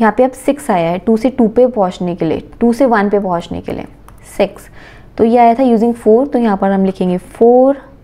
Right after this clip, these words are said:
बाकी values जो है same रहेगी। अब टू से थ्री पर पहुँचने के लिए हमने यूज़ किया है फ़ोर का ही, तो यहाँ आ जाएगा फ़ोर,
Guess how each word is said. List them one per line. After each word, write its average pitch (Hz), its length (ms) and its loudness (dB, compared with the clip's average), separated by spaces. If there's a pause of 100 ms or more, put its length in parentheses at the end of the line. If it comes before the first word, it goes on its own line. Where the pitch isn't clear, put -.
(480)
बाकी 185 340 0
values 196 360 2
जो 202 120 -2
है 208 60 0
same 196 220 -2
रहेगी। 196 200 0 (100)
अब 254 260 0 (340)
टू 262 160 2
से 269 200 0 (120)
थ्री 247 160 0
पर 226 120 2
पहुँचने 190 440 -4
के 196 80 -2
लिए 208 120 0
हमने 214 220 0
यूज़ 208 200 -2
किया 196 160 0
है 240 220 -2 (600)
फ़ोर 214 280 2
का 190 160 -4
ही, 214 240 -2 (360)
तो 196 80 -2
यहाँ 185 160 0
आ - 20 0
जाएगा 180 240 0
फ़ोर, 233 560 0